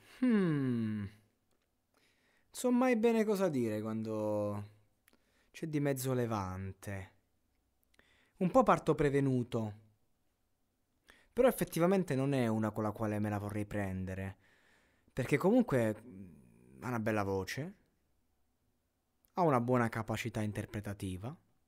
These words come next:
Sì, magari vuole dimostrare più di quello che è, quindi finge un po',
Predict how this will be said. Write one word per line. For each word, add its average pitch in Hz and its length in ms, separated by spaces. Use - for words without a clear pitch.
Sì, 175 340
magari 147 340
vuole 139 640
dimostrare 135 760
più 135 200
di 131 120
quello 123 360
che 123 280
è, 117 40
quindi 120 220
finge 147 460
un 143 240
po', 147 340